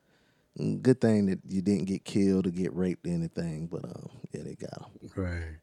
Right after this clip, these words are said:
Speaker 1: Yeah. Uh, <sighs> but before we gotta get outta here, you know we gotta get into, uh, Courtney's, uh, favorite, um, Courtney's favorite segment, which is, uh,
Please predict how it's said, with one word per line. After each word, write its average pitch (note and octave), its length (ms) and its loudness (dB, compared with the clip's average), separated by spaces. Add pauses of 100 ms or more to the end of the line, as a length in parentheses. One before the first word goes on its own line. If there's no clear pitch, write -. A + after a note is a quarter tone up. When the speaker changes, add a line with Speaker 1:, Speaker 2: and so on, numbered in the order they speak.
(120)
Speaker 1:
Yeah. D#2 440 -4 (240)
Uh, G2 380 6 (500)
<sighs> - 500 -18
but C#3 340 10
before B2+ 260 12
we A#2 100 12
gotta G#2+ 260 10
get G2+ 220 4
outta F#2 180 6
here, F2 340 4 (380)
you G2 140 0
know G2+ 120 6
we F#2 80 4
gotta F2+ 220 2
get F2 160 0
into, F2 340 0
uh, E2+ 400 -2 (1400)
Courtney's, F#2 500 0
uh, E2+ 320 6 (120)
favorite, E2+ 360 4 (420)
um, F2+ 460 4 (1500)
Courtney's - 300 4
favorite E2+ 300 0
segment, E2+ 400 0
which G2 200 2
is, F2+ 160 2
uh, F2+ 300 8